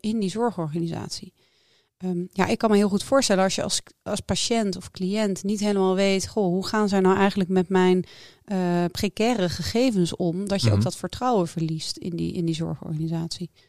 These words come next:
Speaker 2: Ja, dat, dat lijkt mij ook. Nou,
Speaker 1: Ja.
Speaker 2: wa-, wat misschien wel een aardige parallel is in deze om te noemen, is dat, ehm, sinds een, sinds een tijdje is het makkelijker geworden om collectieve procedures te voeren. Eh, en, eh, daar is een heel
Speaker 1: Ja.
Speaker 2: re-,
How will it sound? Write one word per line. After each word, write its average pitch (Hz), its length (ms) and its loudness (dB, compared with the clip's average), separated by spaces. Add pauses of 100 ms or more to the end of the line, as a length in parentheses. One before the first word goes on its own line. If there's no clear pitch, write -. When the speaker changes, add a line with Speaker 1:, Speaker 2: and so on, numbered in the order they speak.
(420)
Speaker 2:
Ja, 120 180 6
dat, 127 200 0
dat - 180 -2
lijkt 92 200 0
mij 107 160 4
ook. - 200 -2
Nou, 110 280 4
Speaker 1:
Ja. 90 60 2
Speaker 2:
wa-, - 160 -2
wat 117 200 0
misschien 117 340 4
wel 113 220 8
een 104 80 4
aardige 107 320 2
parallel 110 440 4
is 123 140 4
in 110 100 4
deze 107 260 4
om 107 100 0
te 110 100 0
noemen, 117 340 4
is 104 140 0
dat, - 380 2
ehm, 98 440 2 (460)
sinds 113 440 0
een, 113 360 2
sinds 117 200 2
een 117 60 -4
tijdje 123 380 2 (180)
is 123 140 -2
het 123 140 -4
makkelijker 123 380 2
geworden 117 320 4
om 110 120 2
collectieve 120 480 0
procedures 117 580 0
te 104 120 -2
voeren. 104 420 -2 (140)
Eh, 101 380 -4
en, 101 260 2
eh, 101 140 -2
daar 104 160 0
is 107 120 -2
een 117 80 0
heel - 120 6
Speaker 1:
Ja. - 60 2
Speaker 2:
re-, - 80 -4